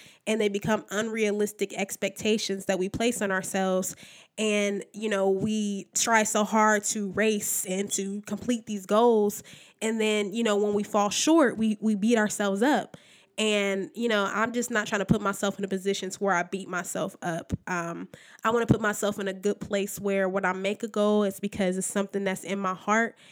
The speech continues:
and it's not because of any external influences that are telling me that, yes, this is what I need to do. You know, I even did a little bit of research on goal setting. Um,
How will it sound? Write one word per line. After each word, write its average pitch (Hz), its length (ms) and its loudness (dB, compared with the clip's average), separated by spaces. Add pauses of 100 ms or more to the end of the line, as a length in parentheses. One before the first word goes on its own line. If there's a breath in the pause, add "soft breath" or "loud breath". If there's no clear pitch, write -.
(160 loud breath)
and 220 100 -2
it's 202 160 -2
not 208 300 0
because 202 360 -2
of 190 100 -8
any 196 340 -2
external 196 460 -6
influences 190 760 -6
that 180 360 -2 (240 loud breath)
are 190 100 -2
telling 202 340 -4
me 190 220 -4
that, 175 380 -4
yes, 185 500 -4
this 196 260 -2
is 196 120 -10
what 185 180 -4
I 185 140 -2
need 165 240 -8
to - 80 -16
do. 95 260 -12 (800)
You 262 100 0
know, 226 120 4
I 202 180 4
even 269 320 0 (300 loud breath)
did 240 120 4
a 240 60 2
little 220 200 0
bit 214 100 0
of 190 160 -2
research 185 640 -4
on 190 300 -2
goal 180 220 2
setting. 202 480 -6 (440 loud breath)
Um, 185 400 2